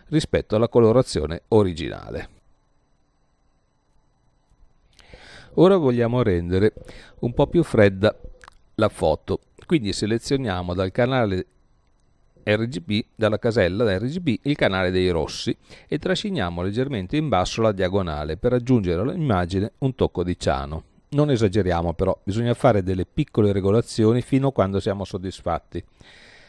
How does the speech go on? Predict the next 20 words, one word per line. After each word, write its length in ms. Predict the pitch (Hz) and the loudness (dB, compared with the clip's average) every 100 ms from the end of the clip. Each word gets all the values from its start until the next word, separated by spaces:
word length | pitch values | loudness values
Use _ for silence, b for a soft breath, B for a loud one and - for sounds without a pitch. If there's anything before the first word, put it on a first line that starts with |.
| b - | b 2
Questa 320 | 120 120 117 | 2 4 0
non 140 | 92 | 2
è 60 | 110 | 2
una 120 | 95 | 2
scienza 320 | - 90 87 | -2 -4 -2
esatta, 540 | 92 95 85 - 95 - _ _ | 0 0 -2 -2 -6 -6 _ _
ci 180 | - 117 | -2 0
si 160 | 156 | 2
basa 280 | 107 110 131 | 4 4 2
su 160 | - 110 | -2 2
quello 220 | 107 107 | 4 4
che 140 | 101 | 2
si 160 | - 101 | -4 -2
vede 380 | 90 71 110 - | 0 0 -4 -4
e 180 | - 147 | -2 -2
se 180 | - 87 | -2 -10
ci 160 | - 147 | -6 -2
piace 460 | 98 71 - 107 - | -2 -2 -2 -4 2
o 120 | 98 | 0
meno. 340 | 71 58 - | 0 -8 -12